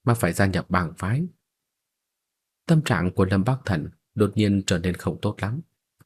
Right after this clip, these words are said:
cũng không định tiếp tục ăn, liền bảo Tiểu Nhị đóng gói đồ ăn lại, gọi thêm một chung rượu nữa, rồi rời khỏi quán trọ Duyệt Lai.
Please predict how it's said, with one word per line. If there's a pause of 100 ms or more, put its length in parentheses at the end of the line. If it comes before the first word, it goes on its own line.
(320)
cũng
không
định
tiếp
tục
ăn, (600)
liền
bảo
Tiểu
Nhị
đóng
gói
đồ
ăn
lại, (640)
gọi
thêm
một
chung
rượu
nữa, (320)
rồi
rời
khỏi
quán
trọ
Duyệt
Lai.